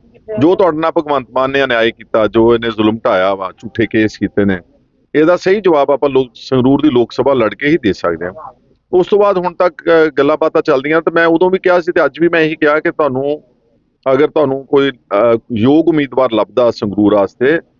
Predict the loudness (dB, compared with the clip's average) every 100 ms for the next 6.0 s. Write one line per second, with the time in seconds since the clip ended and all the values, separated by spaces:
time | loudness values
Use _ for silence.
0 | _ 0 0 2 0 -2 -8 _ _ _
1 | -2 -2 -2 0 2 0 -2 -4 -2 2
2 | 2 2 -2 -8 -6 -4 0 2 2 0
3 | -6 _ _ -4 0 2 0 -4 -6 -4
4 | 0 0 0 -2 0 0 2 2 2 2
5 | 0 0 -2 -4 _ _ -4 -2 0 0